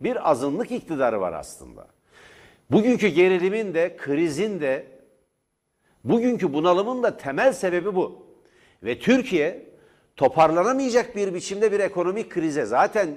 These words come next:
iki bin on sekizde başlayan ve bir derinleşme eğilimi gösteren ekonomik krize doğru sürükleniyor.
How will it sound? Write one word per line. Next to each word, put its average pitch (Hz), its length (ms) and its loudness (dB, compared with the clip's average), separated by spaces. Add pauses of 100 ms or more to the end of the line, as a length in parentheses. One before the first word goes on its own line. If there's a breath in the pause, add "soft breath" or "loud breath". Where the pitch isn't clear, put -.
iki 170 200 -8
bin 165 80 0
on 180 160 -2
sekizde 156 460 -4
başlayan 165 400 -2
ve 170 120 -4
bir 143 160 -6
derinleşme 147 560 -4
eğilimi 160 320 -2
gösteren 143 520 -2 (320 loud breath)
ekonomik 143 480 -2
krize 135 320 0
doğru 170 220 2
sürükleniyor. 92 580 -12